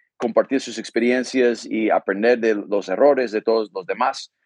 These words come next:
Y, y cuando co-, creamos la comunidad, empezamos a escuchar qué son los, los, los desafíos de los emprendedores, cuáles son los, los obstáculos para que tengan más éxito, para que fluyan más rápido.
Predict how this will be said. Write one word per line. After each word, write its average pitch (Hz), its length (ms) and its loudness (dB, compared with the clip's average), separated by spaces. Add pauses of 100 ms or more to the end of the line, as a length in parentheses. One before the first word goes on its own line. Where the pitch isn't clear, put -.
(640)
Y, 147 440 4 (240)
y 127 100 -2
cuando 151 760 2
co-, - 160 -8
creamos 165 360 0
la 156 120 2
comunidad, 139 420 0 (260)
empezamos 170 580 -2
a 165 40 0
escuchar 143 640 2 (580)
qué 160 140 4
son 190 240 2
los, 175 300 0
los, 151 380 -4 (300)
los 135 180 -2
desafíos 165 480 2
de 113 100 0
los 113 160 -2
emprendedores, 143 540 0 (400)
cuáles 160 280 4
son 180 240 0
los, 147 260 -2
los 123 160 -4
obstáculos 120 640 0
para 113 200 2
que 113 120 -6
tengan 127 340 0
más 131 200 0
éxito, 113 440 -2
para 104 180 2
que - 160 -10
fluyan 135 280 -4
más 139 160 0
rápido. 139 400 2